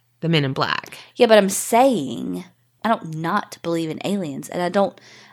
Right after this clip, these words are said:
Speaker 2: I'm not saying that this is not aliens. I don't know what it is. It's weird.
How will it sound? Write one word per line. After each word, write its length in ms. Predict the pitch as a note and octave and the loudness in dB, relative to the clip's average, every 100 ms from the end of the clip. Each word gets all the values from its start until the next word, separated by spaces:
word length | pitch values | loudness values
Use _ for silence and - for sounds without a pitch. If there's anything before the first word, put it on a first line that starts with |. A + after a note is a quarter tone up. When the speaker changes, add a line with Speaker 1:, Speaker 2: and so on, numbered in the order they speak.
| _ | _
Speaker 2:
I'm 180 | F3 F3+ | -2 0
not 240 | F#3+ F3 | 0 0
saying 280 | - F3+ F3 | 0 -2 -2
that 140 | E3 D#3+ | -6 -8
this 200 | E3 - | -12 -12
is 140 | C#3+ | -10
not 520 | D#3 D3 G3 - - _ - | -6 -4 -4 -6 -12 _ -8
aliens. 720 | D#3+ F#3+ D3+ F3 - - - - - - - | -6 -6 -8 -10 -14 -18 -18 -20 -20 -14 -6
I 160 | G#3+ | -6
don't 300 | B3 A#3+ G#3+ | -2 -2 0
know 180 | G3 F#3+ | 2 2
what 320 | D#3+ C#3+ F#3 | 0 4 4
it 100 | F3 | 4
is. 520 | D3+ A2+ F2 - - - _ | 2 -2 -2 -6 -12 -16 _
It's 160 | G#3 A3+ | -4 2
weird. 380 | D4+ D4 B3 | 6 8 6